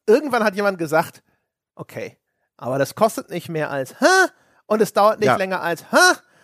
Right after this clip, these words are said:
Speaker 1: Und dann darfst du das machen. Und dann ist aber gut und dann hältst du jetzt auch zehn Jahre wieder die Klappe.“ Und dann hat er gesagt, „Na gut, bevor ich gar nichts machen kann, machen wir's so.“ Ne? Und dann, äh, haben sie gesagt, „Okay, aber unter den,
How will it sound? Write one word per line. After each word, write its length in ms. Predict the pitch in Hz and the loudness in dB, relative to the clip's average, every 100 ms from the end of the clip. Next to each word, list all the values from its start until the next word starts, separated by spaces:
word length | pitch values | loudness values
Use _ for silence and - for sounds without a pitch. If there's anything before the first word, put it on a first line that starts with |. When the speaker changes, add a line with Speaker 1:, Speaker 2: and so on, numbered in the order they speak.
| _ _ _ _ | _ _ _ _
Speaker 1:
Und 300 | - 220 185 - _ - | -4 -4 -4 -20 _ -2
dann 180 | 196 | 0
darfst 220 | 196 190 190 | 4 2 2
du 20 | |
das 140 | 170 | -6
machen. 260 | 139 101 - | -6 -12 -10
Und 180 | 160 240 | -2 0
dann 100 | 311 | 2
ist 120 | 269 | 0
aber 120 | 226 | -2
gut 240 | 196 349 359 | 4 4 4
und 60 | |
dann 100 | 277 | -2
hältst 240 | 226 226 - | -2 -2 -2
du 20 | |
jetzt 100 | 214 | -4
auch 80 | 208 | -4
zehn 180 | - 202 | -2 0
Jahre 180 | 180 170 | 0 0
wieder 140 | 156 | -2
die 100 | 139 | -4
Klappe.“ 240 | 123 - - - - _ | -8 -10 -14 -18 -20 _
Und 100 | - | -2
dann 80 | 151 | 4
hat 100 | 190 | 4
er 40 | 196 | 4
gesagt, 220 | 180 - | 0 0
„Na 80 | 170 | -2
gut, 160 | 190 | -2
bevor 240 | 214 185 170 | -2 0 0
ich 80 | 151 | 2
gar 140 | 151 | -2
nichts 120 | 165 | -2
machen 160 | 170 156 | -4 -2
kann, 140 | 160 | -2
machen 160 | 135 127 | -2 -4
wir's 140 | 120 | 0
so.“ 340 | 180 320 392 - | 2 4 2 -2
Ne? 180 | 180 240 | 0 0
Und 340 | 202 185 - | -2 -6 0
dann, 320 | 185 190 190 | 0 0 -4
äh, 40 | - | -4
haben 920 | 170 180 175 175 165 143 87 147 175 | 0 2 4 2 0 -8 -14 -14 -10
sie 100 | 180 | -6
gesagt, 180 | 175 160 | -6 -6
„Okay, 220 | - 156 | -6 -6
aber 260 | 143 131 110 | -4 -4 -6
unter 180 | 151 | -6
den, 180 | 139 139 | -6 -6